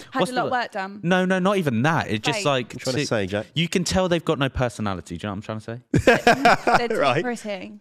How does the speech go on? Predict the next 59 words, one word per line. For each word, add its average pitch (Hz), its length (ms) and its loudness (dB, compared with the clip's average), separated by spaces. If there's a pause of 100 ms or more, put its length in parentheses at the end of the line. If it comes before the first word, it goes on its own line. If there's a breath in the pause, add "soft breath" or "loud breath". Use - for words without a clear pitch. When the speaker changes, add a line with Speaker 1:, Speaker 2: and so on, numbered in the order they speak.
Speaker 2:
Not 226 160 2
even 185 180 0
too 120 180 -4
pretty. 160 340 -2
You 113 240 -2
can 165 140 -2
just 165 180 -4
tell. 147 420 -2
Do 80 100 -10
you 113 40 -6
know 135 80 0
what - 20 -2
I - 40 -2
mean? 151 80 0
Speaker 3:
What 208 100 0
the 208 100 2
hell 226 100 0
are 240 40 0
you 220 100 -2
Speaker 2:
You 180 80 0
go 220 80 2 (120)
Speaker 3:
saying? 240 100 -10
Speaker 2:
to 202 160 0
Ocean 175 400 0
Beach, 110 340 -4
right? 92 160 -2
Them 113 220 -2
kind 87 160 -8
of 78 80 -12
people. 71 360 -14 (160)
Speaker 1:
Yeah. 214 220 -2
Speaker 2:
Do 202 40 -16
you - 20 -20
know - 600 -18
what 107 60 -4
Speaker 3:
So 190 60 6
Speaker 2:
I'm 190 60 0
saying? 131 80 -2
Speaker 3:
are - 100 0
you 190 60 2
saying, 175 260 2
like, 156 200 2
like, 139 200 0
proper 135 200 0
good-looking 117 540 -2
girls? 90 400 -2
Some 95 220 -4
Speaker 2:
Not 202 160 2
even 170 180 -2
proper - 320 -6
good-looking. 101 540 -4
It's 82 100 -6
just, - 240 -10
like, 104 260 -2
there's 120 220 -4
a 117 40 -6
Speaker 3:
Who? 117 100 -2
Speaker 2:
certain 143 280 0
type. - 520 -4